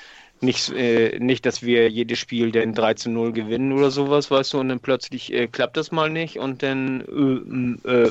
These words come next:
was machen wir jetzt? Ne? Und dann, äh,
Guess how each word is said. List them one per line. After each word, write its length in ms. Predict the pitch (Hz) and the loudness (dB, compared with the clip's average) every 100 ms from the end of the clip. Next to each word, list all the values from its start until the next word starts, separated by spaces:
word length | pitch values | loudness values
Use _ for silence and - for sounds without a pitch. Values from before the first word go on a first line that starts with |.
| - | 2
was 160 | 117 | 0
machen 200 | 117 110 | 0 -2
wir 80 | 110 | 0
jetzt? 460 | 117 135 - - - - - - - _ | 2 0 0 -6 -8 -20 -20 -20 -20 _
Ne? 380 | 113 127 165 156 | -2 0 0 -4
Und 260 | 110 110 123 | -6 -6 -2
dann, 400 | 113 113 110 104 | 0 0 -2 -6
äh, 400 | 110 110 110 104 | -4 -2 0 -2